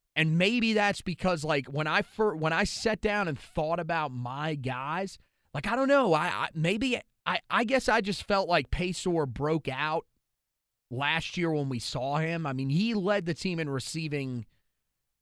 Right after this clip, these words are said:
all three games that he started a year ago. Like, this dude, I think,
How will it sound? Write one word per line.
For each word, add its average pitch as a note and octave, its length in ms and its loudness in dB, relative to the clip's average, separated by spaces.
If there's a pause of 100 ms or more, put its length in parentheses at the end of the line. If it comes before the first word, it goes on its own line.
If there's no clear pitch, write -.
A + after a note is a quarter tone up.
(180)
all E3 200 2
three D#3 280 -2
games C3 320 -4
that B2 100 -6
he A2 80 -6
started A#2 460 -8
a - 20 -16
year F#2+ 220 -16
ago. E2 340 -20
Like, A2+ 240 -8
this E3+ 280 0
dude, F#3 300 2
I D3+ 120 6
think, D#3+ 520 -2